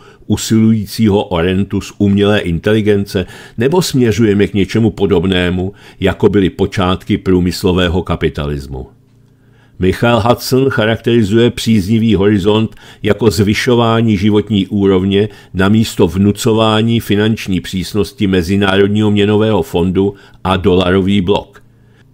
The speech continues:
Vymýšlení systému, který by nemohli ovládat velké finance, velké banky, velká farmacie a to, co Ray McGovern památně nazval Military, Industrial, Congressional,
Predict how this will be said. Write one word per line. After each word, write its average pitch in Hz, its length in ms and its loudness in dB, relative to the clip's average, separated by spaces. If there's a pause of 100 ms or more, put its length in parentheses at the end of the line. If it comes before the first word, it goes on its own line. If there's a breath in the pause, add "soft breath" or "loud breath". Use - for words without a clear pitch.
(120)
Vymýšlení 107 800 2
systému, 95 720 -2
který 95 320 2
by 92 140 2
nemohli 101 440 2
ovládat 98 560 0
velké 98 400 0
finance, 90 760 -2 (400 soft breath)
velké 90 420 2
banky, 95 720 -2 (120)
velká 92 360 0
farmacie 95 680 -2
a 95 180 -4
to, 95 400 -2 (140 soft breath)
co - 240 -2
Ray 101 280 2
McGovern 87 920 -2 (160)
památně 92 560 0
nazval 95 680 0 (240 soft breath)
Military, 107 920 2 (120)
Industrial, 101 1200 0 (200)
Congressional, 98 1080 0